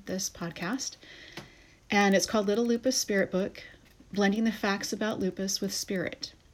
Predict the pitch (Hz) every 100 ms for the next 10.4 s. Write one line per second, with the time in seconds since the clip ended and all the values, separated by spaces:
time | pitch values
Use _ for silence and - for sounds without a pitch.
0 | _ - - - - - - _ _ _
1 | - 208 202 - 226 214 214 - 220 220
2 | 220 - - 302 285 202 202 220 208 -
3 | - - _ _ _ _ _ - 202 196
4 | 240 220 214 214 196 - 202 196 - 247
5 | 233 202 202 208 220 202 208 196 196 190
6 | 196 196 202 196 185 202 190 190 214 254
7 | - 185 185 - - - - - - -
8 | - _ _ _ - 214 254 - 277 277
9 | 262 214 202 202 196 - - 202 196 190
10 | 190 190 185